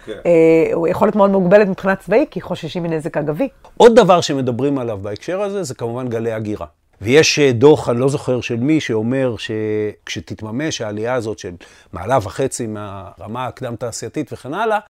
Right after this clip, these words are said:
Speaker 1: אה, מאות מיליוני אנשים בעולם פשוט יג-, יגורו מדי שנה, יגורו במקומות שאי אפשר לגור בהם יותר, וברור שהם ילכו למקום אחר. עכשיו בוא ניקח סוגיה כמו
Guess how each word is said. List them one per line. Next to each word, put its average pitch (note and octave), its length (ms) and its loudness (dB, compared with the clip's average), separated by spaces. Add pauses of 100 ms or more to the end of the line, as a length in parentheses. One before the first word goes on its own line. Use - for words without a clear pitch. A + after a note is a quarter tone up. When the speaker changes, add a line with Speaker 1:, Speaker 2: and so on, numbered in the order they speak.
(140)
Speaker 1:
אה, C#3+ 100 -2
מאות D3+ 500 4
מיליוני D3+ 520 2
אנשים D#3 600 -2
בעולם A#2 720 -2 (140)
פשוט - 340 0
יג-, D3+ 320 4
יגורו C#3+ 480 4
מדי C#3 280 6
שנה, D3+ 320 -4 (120)
יגורו C3+ 380 0
במקומות B2+ 1040 -6
שאי F3 320 0
אפשר D3+ 280 -4
לגור B2+ 300 -4
בהם A2 280 -8
יותר, D#3 240 -10 (360)
וברור E3+ 360 4
שהם F3+ 300 0 (100)
ילכו C3 320 -2
למקום C#3 400 -4
אחר. E2 240 -12 (640)
עכשיו B3+ 300 6
בוא C4 120 6
ניקח A3 680 6 (280)
סוגיה D3+ 440 0
כמו C3 840 -4